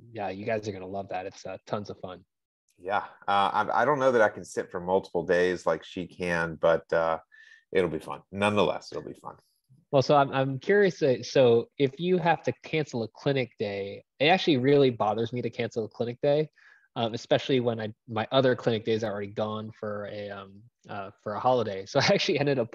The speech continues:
Speaker 1: putting on a clinic yesterday, <laughs> which was not my normal clinic
Speaker 2: <laughs>
Speaker 1: day. And I, I, our hand therapist at, one of the hand therapists that works with me, she was like, "Remember when you just used to take a day off to take a day off?" I was like,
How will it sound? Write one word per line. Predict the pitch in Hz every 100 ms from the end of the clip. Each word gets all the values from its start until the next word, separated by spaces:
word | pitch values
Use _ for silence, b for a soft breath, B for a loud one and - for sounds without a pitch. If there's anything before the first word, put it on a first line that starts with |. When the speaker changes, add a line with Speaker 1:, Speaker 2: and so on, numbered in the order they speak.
| -
Speaker 1:
putting | 139 123
on | 107
a | 101
clinic | - 127 104
yesterday, | 131 185 - 127 107 113 131 135
<laughs> | -
which | 127 -
was | 139
not | 120 135 135
my | 135
normal | 127 135 143 135 120
clinic | - 113 110
Speaker 2:
<laughs> |
Speaker 1:
day. | 113 107 110 190 220 226 214 202 151
And | - 127 131
I, | 151
I, | 135
our | 139 117 131
hand | 127 151 156
therapist | 135 123 123 117 -
at, | 113 110
one | 120
of |
the | 120
hand | 123 117
therapists | 113 104 107
that | 104
works | 113 117 -
with | 107 -
me, | 107 104 101 104
she | -
was | 127 113
like, | 117 107 - -
"Remember | 196 285 330
when | 277 202
you | 175
just | 196 -
used | 180 -
to | -
take | - 147
a | 123
day | 117
off | 117 127
to | -
take | 101 117 117
a |
day | 107
off?" | 110 113
I | 110
was |
like, | 110